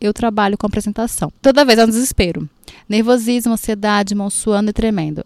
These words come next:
Até que foi ficando cada vez mais tolerável, pois já conhecia a plateia e sabia que não iria me questionar por mal. Entretanto, não sei como me comportaria tendo que fazer apresentações em ambiente corporativo novamente. Um beijo grande, meninas." Beijo!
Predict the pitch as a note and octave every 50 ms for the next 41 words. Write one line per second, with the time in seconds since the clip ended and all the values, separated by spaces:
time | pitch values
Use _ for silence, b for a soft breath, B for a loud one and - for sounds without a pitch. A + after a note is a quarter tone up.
0 | _ _ - G#3 G#3+ - B3+ C4 - - C4 - C#4 C4 - C4+ - - C#4 C4+
1 | C4+ C4 - C#4+ C#4+ D#4 D4+ C#4 B3+ C4 C4+ C4 - - C#4+ D#4 E4 D#4+ B3 G3+
2 | F3 E3+ E3+ E3+ _ - F#3 F#3 G3 G3+ - - G#3+ G#3+ - - - B3 A#3+ -
3 | - - A3+ - B3+ C4+ C4+ - - G#3 F#3 F3 E3+ E3 E3+ - B B B B
4 | B B B B B - A3+ - - A#3+ G#3 G#3+ G#3 - - G#3+ A3 A#3 B3+ A3+
5 | A#3+ A3+ G#3+ G#3 G#3 G#3 - A3+ - B3 A3+ - - C#4+ C#4 C#4+ C4+ G3 - F3
6 | - - G3+ G3+ - B3+ - - A#3+ A#3 A#3+ B3 C#4 C4 C4+ C#4 D4+ - - -
7 | A3+ G3+ D#4 - - - A#3 A#3 A#3 A#3 - - B3+ B3+ A#3+ - B3 A3+ - A#3+
8 | A3 F#3+ F#3+ F#3 F#3+ - G#3+ G3+ G#3 - - G#3+ - - G#3+ G3+ F#3+ F#3 G3 F#3+
9 | - G#3 G3+ G#3 - - B3 B3 - - A#3+ A3 A#3 A#3 B3 A#3+ A#3+ A#3 A#3 A3
10 | A3 - - - A3 G#3+ - A3+ G#3 G#3 A3 - A3+ G#3+ A3 - - - A#3+ B3
11 | A#3+ A#3 B3 C#4+ D4+ B3 E3 D#3+ - - - - - A3+ A#3 A#3+ A3+ G#3+ G#3+ A3
12 | B3 A#3 A#3+ A3+ G3+ G#3 G#3 G#3+ G#3+ G#3+ A#3 A3+ G3+ F3+ F3+ E3+ F3 - - -
13 | G#3 A#3+ C4+ C4 B3 A3 A3 G#3+ G#3 G3+ G3+ G3 G3 F#3+ F#3 F3+ F3 F3 F3 E3+
14 | E3+ E3